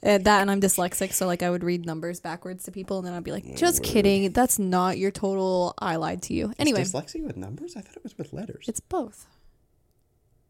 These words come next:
Speaker 2: Oh, continue.
Speaker 1: Anyway. Um, <laughs> silly boy.
Speaker 2: B O I.
Speaker 1: Anyway, I'm checking
Speaker 2: Silly
Speaker 1: somebody
Speaker 2: B O I.
Speaker 1: out, and all of a sudden, like, I feel something in my shirt.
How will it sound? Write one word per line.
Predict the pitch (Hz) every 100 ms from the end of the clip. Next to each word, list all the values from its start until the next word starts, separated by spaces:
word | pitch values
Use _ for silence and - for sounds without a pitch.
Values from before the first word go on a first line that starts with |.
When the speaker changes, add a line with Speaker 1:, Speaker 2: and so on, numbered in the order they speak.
| _ _ -
Speaker 2:
Oh, | 156 110 -
continue. | 156 135 107 - -
Speaker 1:
Anyway. | 240 196 165 - - - - -
Um, | 233 233 214 202 202 214 - - - - - -
<laughs> | - - - _ _ _ _ _
silly | - - 165 -
boy. | 180 135 202 - - - - - -
Speaker 2:
B | 110
O | 269
I. |
Speaker 1:
Anyway, | 262 190 180 175 -
I'm | 202
checking | 269 294
Speaker 2:
Silly | 262
Speaker 1:
somebody | 254 233 220
Speaker 2:
B | 196
O |
I. |
Speaker 1:
out, | 175 175 - - - -
and | 202 196 196 190 185 - _ -
all | 240
of | 262
a |
sudden, | 247 214 196
like, | 175 170 -
I | 185 190
feel | - 196 190
something | 214 220 220 208
in | 196
my | 190 180
shirt. | - 180 165